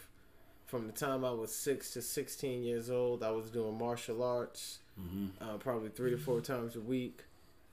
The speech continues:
Speaker 1: And most of my karate instructors were New York City corrections officers.
Speaker 2: Okay.
Speaker 1: Um, and it was just, like, grow-, like, spending so much time around them and, like, talking with them and things like that. It was
Speaker 2: Right.
Speaker 1: like,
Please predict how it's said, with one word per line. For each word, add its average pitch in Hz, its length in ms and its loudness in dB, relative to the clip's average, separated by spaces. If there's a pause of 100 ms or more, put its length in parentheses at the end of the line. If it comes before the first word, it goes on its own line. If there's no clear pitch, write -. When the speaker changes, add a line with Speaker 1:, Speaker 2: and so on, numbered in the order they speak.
(220)
Speaker 1:
And 113 300 -2
most 123 320 4
of 117 60 -2
my 113 460 0
karate 120 440 0
instructors 110 960 -2
were 104 320 0
New 113 140 -2
York 113 260 2
City 104 240 0
corrections 117 540 -4
officers. 92 540 -10 (160)
Speaker 2:
Okay. 110 260 0 (460)
Speaker 1:
Um, 95 460 -2 (680)
and 127 140 0
it 123 80 0
was 120 160 -6
just, 120 280 4
like, 113 400 2 (200)
grow-, 135 320 4
like, 117 220 2
spending 135 340 0
so 139 160 -2
much 117 280 -4
time 123 340 0
around 120 440 2
them 120 220 2
and, 110 80 -4
like, 101 200 -2
talking 120 440 0
with 107 160 -2
them 113 180 -2
and 87 100 -4
things 101 320 -4
like 82 240 -6
that. 110 280 4
It 107 100 0
was 90 240 0
Speaker 2:
Right. - 20 -6
Speaker 1:
like, 95 220 -2